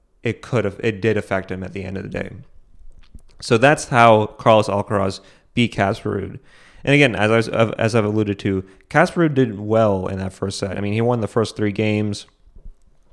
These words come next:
You know, I mean, Ruud was able to break Alcaraz two love after Alcaraz's forehand was dead in the net. So again, Casper Ruud had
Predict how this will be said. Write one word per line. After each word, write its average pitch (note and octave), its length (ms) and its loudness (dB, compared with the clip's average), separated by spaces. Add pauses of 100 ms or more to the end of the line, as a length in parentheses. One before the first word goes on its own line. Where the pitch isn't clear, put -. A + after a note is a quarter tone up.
(280)
You A2 140 4
know, G2+ 120 6
I G2+ 40 4
mean, G2+ 340 0 (320)
Ruud B2 160 6
was A#2+ 140 2
able A#2 120 4
to G#2+ 60 2
break G#2+ 600 0 (120)
Alcaraz G2+ 500 -2
two A2 240 -4
love G2+ 460 0 (360)
after G2+ 440 0
Alcaraz's G2+ 460 0
forehand G2 360 -4
was G2 140 -4
dead G2+ 260 0
in F#2+ 80 0
the F#2+ 60 -4
net. G2 360 -2 (280)
So C3+ 160 2
again, B2 380 4 (680)
Casper D#3 400 2
Ruud A#2 180 6
had A#2+ 600 4